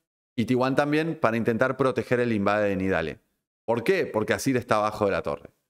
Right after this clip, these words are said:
Entonces, Corki sí o sí va a llegar antes que Azir. Entonces, este trade de T one y esta coordinación entre Honor y la botlane de T one es clave, clave, clave. Honor invade el red, termina flasheando,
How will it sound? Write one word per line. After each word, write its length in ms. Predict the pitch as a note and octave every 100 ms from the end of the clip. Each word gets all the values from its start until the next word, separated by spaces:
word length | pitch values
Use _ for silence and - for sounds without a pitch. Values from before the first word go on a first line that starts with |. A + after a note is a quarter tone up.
| _ _ _ -
Entonces, 280 | A#2+ B2
Corki 320 | - D3+ D3+ C3+
sí 180 | -
o 60 | C#3+
sí 120 | -
va 100 | C#3
a 20 |
llegar 260 | B2 A2+ A2+
antes 220 | G#2+ G2+
que 60 | G#2
Azir. 560 | G2 D3 E3 - - _
Entonces, 360 | G#2 C3+ B2+ C#3+
este 180 | C3+
trade 260 | C#3 C3 C3
de 140 | A#2+
T 80 | G#2+
one 220 | G#2+ B2+ C3+
y 40 |
esta 180 | A#2+ A2+
coordinación 440 | G2+ G2+ F#2+ B2+
entre 280 | B2 G2+ G#2
Honor 200 | A2+ A#2
y 60 | G2+
la 80 |
botlane 280 | G2 A2 A2
de 100 | G2
T 80 | F#2
one 240 | G2 A#2+ -
es 160 | F#2 -
clave, 380 | G#2 G2+ G#2 G2+
clave, 260 | G2 F#2
clave. 320 | F2+ D#2 C#2+ - _ _ _ -
Honor 300 | C#3 C3+ A2+
invade 320 | A2 D3 G3
el 100 | F3+
red, 280 | E3+ F#3+ F3+
termina 360 | - A2+ C#3 D3
flasheando, 640 | D3+ C#3+ E3+ E3 E3+ F3